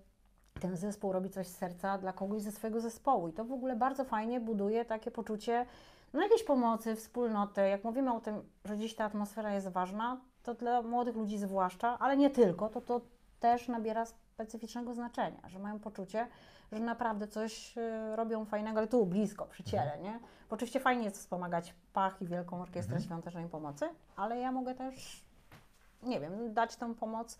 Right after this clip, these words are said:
Speaker 1: w sposób szybki i wygodny swojemu koledze z pracy, nie? Czy mu dziec-, jego dziecku, jeśli potrzebuje tej pomocy.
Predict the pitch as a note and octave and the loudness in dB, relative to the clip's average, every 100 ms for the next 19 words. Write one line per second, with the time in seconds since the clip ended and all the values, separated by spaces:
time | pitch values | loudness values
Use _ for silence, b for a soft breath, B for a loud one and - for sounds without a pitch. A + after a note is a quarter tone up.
0 | B B B - A3+ A3+ - A#3 A#3 A3+ | B B B -8 -4 -4 -2 -4 -2 -2
1 | G#3 F#3+ G3 G3+ G3+ G3+ G3 G3 G3 F#3+ | 0 0 0 0 -2 -4 -4 -2 -2 -2
2 | G3 F#3+ F3+ D#3 - - - - A3 A3 | -2 -4 -4 -6 -8 -12 -12 -10 -10 -10
3 | F#3+ F#3 F#3 F#3+ F#3+ - F#3+ F3+ F3 E3+ | -10 -8 -8 -8 -8 -6 -2 0 0 4
4 | F3 F3 F3+ F3 D#3+ F3+ E3+ - D#3+ - | 2 0 -6 -6 -6 -8 -10 -8 -10 -8
5 | F3 E3+ F3 D#3+ G#3+ A3 - | -8 -8 -10 -10 -10 -10 -12